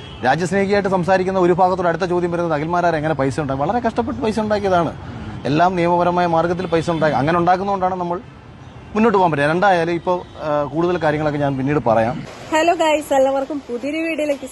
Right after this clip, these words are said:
Speaker 2: സ്വാഗതം. അപ്പൊ ഈ വീഡിയോയിൽ കണ്ട ആളാരാണെന്ന് എല്ലാവർക്കും മനസ്സിലായല്ലോ. ഇനി ഞാൻ പ്രത്യേകിച്ചൊന്നും പറഞ്ഞു തരണ്ടല്ലോ. നമ്മുടെ അഖിൽമാരാർ, പുള്ളിക്കാരൻ രാജ്യദ്രോഹപരമായിട്ടുള്ള ചില പരാമർശങ്ങളൊക്കെ പുള്ളിയുടെ സോഷ്യൽ മീഡിയ വഴി നടത്തിയിരുന്നു.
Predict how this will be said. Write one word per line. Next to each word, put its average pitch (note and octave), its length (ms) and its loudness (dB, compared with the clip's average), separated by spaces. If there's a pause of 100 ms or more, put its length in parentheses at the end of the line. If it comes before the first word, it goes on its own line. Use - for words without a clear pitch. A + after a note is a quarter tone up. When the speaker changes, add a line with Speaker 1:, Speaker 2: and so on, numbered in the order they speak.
Speaker 2:
സ്വാഗതം. G3+ 500 -4 (240)
അപ്പൊ G#3+ 160 -4
ഈ C#4+ 200 -4
വീഡിയോയിൽ C#4 460 -4
കണ്ട C4+ 340 -4
ആളാരാണെന്ന് D#4+ 520 -2
എല്ലാവർക്കും D4 360 -4
മനസ്സിലായല്ലോ. C#4 540 -4
ഇനി C4+ 100 -2
ഞാൻ D#4 180 -6
പ്രത്യേകിച്ചൊന്നും E4 720 -6
പറഞ്ഞു D#4 240 -4
തരണ്ടല്ലോ. D4 420 -6 (540)
നമ്മുടെ F4+ 300 -4
അഖിൽമാരാർ, E4+ 800 -2 (480)
പുള്ളിക്കാരൻ E4 600 0 (160)
രാജ്യദ്രോഹപരമായിട്ടുള്ള D4+ 1300 -2
ചില D4 280 -2
പരാമർശങ്ങളൊക്കെ D4 840 -2
പുള്ളിയുടെ C#4+ 340 -4
സോഷ്യൽ C4+ 400 -2
മീഡിയ D#4 220 -4
വഴി D#4 160 -6
നടത്തിയിരുന്നു. C4+ 720 -6